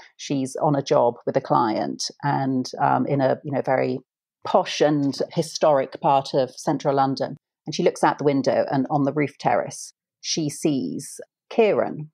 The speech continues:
who is, um, Lucas's friend, who, who I, I mentioned earlier. And, um, she can't believe her eyes because, you know, she thinks he's an apparition. It, it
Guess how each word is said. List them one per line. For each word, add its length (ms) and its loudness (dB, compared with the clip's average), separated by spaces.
who 320 4
is, 500 0
um, 260 4
Lucas's 440 -2
friend, 400 0
who, 240 -2
who 360 -2
I, 140 0
I 140 0
mentioned 400 -4
earlier. 380 0
And, 440 2
um, 320 4
she 200 -8
can't 540 2
believe 440 0
her 240 4
eyes 600 2
because, 600 -2
you 120 2
know, 60 4
she 140 -2
thinks 240 2
he's 200 -2
an 80 2
apparition. 600 0
It, 140 -6
it 240 -4